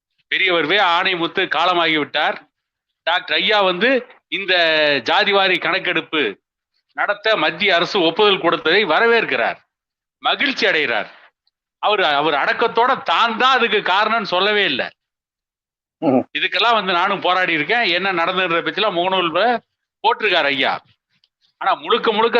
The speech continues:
Speaker 1: தான் தான் காரணம்னு சொல்லக்கூடிய அனைத்து உரிமையும் அவருக்கு இருந்து கூட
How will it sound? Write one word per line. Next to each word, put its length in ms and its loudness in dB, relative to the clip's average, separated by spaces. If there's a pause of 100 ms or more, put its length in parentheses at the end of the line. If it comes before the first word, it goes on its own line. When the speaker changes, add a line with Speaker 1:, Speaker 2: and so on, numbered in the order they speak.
Speaker 1:
தான் 320 0
தான் 160 -2
காரணம்னு 580 0 (500)
சொல்லக்கூடிய 680 -2 (460)
அனைத்து 500 -2
உரிமையும் 480 0
அவருக்கு 280 -2
இருந்து 200 -2
கூட 220 2